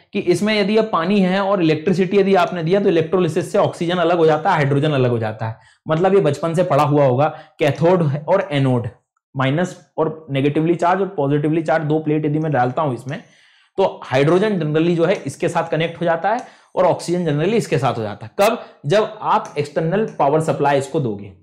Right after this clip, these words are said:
अब बिजली दे दी आपने, बिजली देने से देखो अब क्या हुआ, सुनो, सुनो, हाइड्रोजन अलग कर रहे हैं हम, हमें हाइड्रोजन ही अलग करना है। अब तक हम कोयले, फॉसिल फ्यूल, मीथेन इनसे निकाल रहे थे, अब हम डायरेक्ट पानी से अलग कर रहे हैं।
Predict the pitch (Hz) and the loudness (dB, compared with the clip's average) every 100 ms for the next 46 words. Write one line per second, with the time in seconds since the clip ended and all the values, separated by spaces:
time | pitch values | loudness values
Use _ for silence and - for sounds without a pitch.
0 | _ _ - 180 175 202 247 233 233 240 | _ _ -6 -2 2 2 4 2 2 2
1 | 226 - 180 - _ _ 143 175 214 226 | 0 -4 -14 -18 _ _ 0 2 2 2
2 | 226 233 196 208 269 208 254 262 220 220 | 2 0 0 2 2 2 2 4 2 0
3 | 240 226 214 196 135 156 170 160 190 196 | 0 -2 -4 -6 -4 2 2 4 4 4
4 | 247 233 240 247 233 254 262 202 120 127 | 4 4 2 2 2 2 -2 -4 -6 -6
5 | 170 226 190 185 208 233 254 247 247 233 | 0 2 2 4 2 4 2 2 0 -2
6 | 214 156 123 - _ _ _ _ - 165 | -2 -6 -10 -18 _ _ _ _ -4 -2
7 | - 233 202 233 262 - _ - 202 208 | 0 0 0 -2 -4 -8 _ 0 4 4
8 | 220 233 233 226 - 180 185 233 196 226 | 4 4 2 -2 -4 -2 2 2 2 2
9 | 240 226 175 190 185 240 254 202 196 233 | 0 0 2 2 2 0 0 2 4 4
10 | 240 247 240 226 185 127 104 - _ 190 | 4 4 2 2 0 -2 -8 -12 _ 0
11 | 226 233 220 254 - 190 190 262 240 254 | 2 4 4 4 0 -2 0 2 4 4
12 | 254 247 180 151 127 - | 2 0 -2 -4 -8 -16